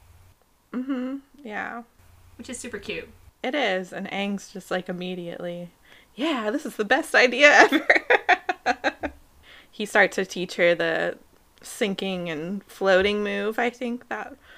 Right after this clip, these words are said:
Speaker 1: Pakku was trying to teach him, and she picks it up pretty quickly, but then it looks like she does, like, this sort of miraculous waterbending <laughs> trick. And Aang's mind is blown. He's like, "Whoa, that's the coolest thing I've ever seen." But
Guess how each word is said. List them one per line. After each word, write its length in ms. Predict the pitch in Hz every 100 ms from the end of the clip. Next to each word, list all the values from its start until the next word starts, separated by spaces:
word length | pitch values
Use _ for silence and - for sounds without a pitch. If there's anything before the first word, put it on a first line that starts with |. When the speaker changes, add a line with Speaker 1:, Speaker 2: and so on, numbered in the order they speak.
| _ _
Speaker 1:
Pakku 460 | - 240 - 247 208
was 220 | 220 -
trying 380 | 247 233 233 233
to 200 | 240 240
teach 440 | - 233 214 -
him, 420 | 220 220 226 226 - _ _ 190
and 580 | 190 180 185 185 190 - _ _ _ -
she 680 | - - 214 196 185 196 - _
picks 240 | - 262 247
it 80 |
up 220 | 180 - -
pretty 260 | 208 202
quickly, 760 | 190 196 190 - 170 165 180 226 _ _ _
but 360 | - 170 - - _ _ _ _
then 240 | - 165 170
it 140 | 165
looks 300 | 170 175 -
like 180 | 170 151
she 220 | - 160
does, 260 | 160 160 160
like, 160 | 160 160
this 140 | 160
sort 300 | - 170 156
of 400 | 151 170 - 180
miraculous 840 | 170 156 143 - 151 156 - -
waterbending 680 | 180 160 160 156 151 160 233
<laughs> 0 |
trick. 560 | - - 202 - - - 277 - 311 - - - - 466 - 285
And 140 | 196
Aang's 380 | 185 196 214 220
mind 320 | 180 180 196
is 160 | 170 185
blown. 380 | 165 160 170 202
He's 120 | 202
like, 180 | 277 277
"Whoa, 420 | 339 440 453 427
that's 180 | 392 392
the 60 | 359
coolest 380 | - 381 359 -
thing 160 | 359
I've 140 | 339 359
ever 240 | 381 370
seen." 500 | - 403 381 302 214
But 340 | 185 175 160